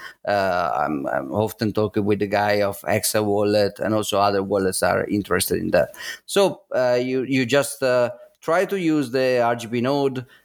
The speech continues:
which is a little bit more complex, or try to use some of the wallets implementing R G B on chain, uh, which is easier. And then if you want to experiment with R G B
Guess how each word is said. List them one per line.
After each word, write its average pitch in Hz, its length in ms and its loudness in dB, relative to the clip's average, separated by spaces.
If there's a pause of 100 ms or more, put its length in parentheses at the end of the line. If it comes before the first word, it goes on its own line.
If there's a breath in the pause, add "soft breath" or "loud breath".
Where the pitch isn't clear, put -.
which 127 220 4
is 110 100 0
a 117 40 2
little 113 160 4
bit 110 140 0
more 113 120 0
complex, 151 640 0 (240 soft breath)
or 135 80 2
try 139 220 2
to 135 120 0
use 131 380 2
some 147 320 0
of 143 80 -2
the 131 120 2
wallets 127 540 0
implementing 117 640 0
R 117 80 6
G 113 160 -4
B 117 340 0 (160 soft breath)
on 113 220 0
chain, 117 520 2 (300 soft breath)
uh, 110 220 2
which 113 180 0
is 101 160 -2
easier. 101 480 2 (300 loud breath)
And 147 220 -2
then 214 200 6
if 233 220 -2
you 143 80 0
want 135 280 2
to 143 40 2
experiment 135 640 0
with - 160 0
R 123 140 2
G 123 120 -2
B 123 440 0